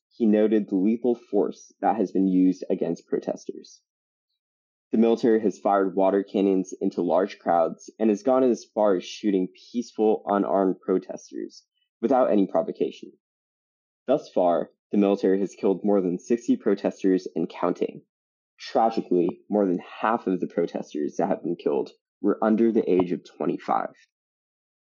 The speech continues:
Andrews noted the presence of video evidence of, quote, "soldiers and police systematically moving through neighborhoods and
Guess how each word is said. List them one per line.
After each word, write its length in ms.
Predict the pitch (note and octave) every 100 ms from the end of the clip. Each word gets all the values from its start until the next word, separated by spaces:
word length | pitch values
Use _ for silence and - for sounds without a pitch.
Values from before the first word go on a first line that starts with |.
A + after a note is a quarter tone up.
| _ -
Andrews 500 | B2 B2 C3 A#2+ A2
noted 320 | G#2 G2 F#2
the 80 | F#2
presence 560 | - F#2+ - F#2+ F#2
of 200 | - G2
video 520 | F2 - G#2+ G2+ G2+ G2 -
evidence 580 | G2 F2+ F2 A#1+ - - _ _ _ _
of, 220 | - F#2+
quote, 320 | - G#2 F#2+ - _ _ _ -
"soldiers 640 | - A#2+ B2 C3+ C3 B2 -
and 160 | G#2
police 500 | - G2+ F#2 - - _ _
systematically 1000 | _ - C#3 - C3 G#2 F#2+ G2+ G2 G2+
moving 360 | F#2+ F#2 F2+ F#2+
through 220 | - F#2+
neighborhoods 640 | F2+ F2 E2 F#2+ E2+ E2 -
and 180 | F#2 F2+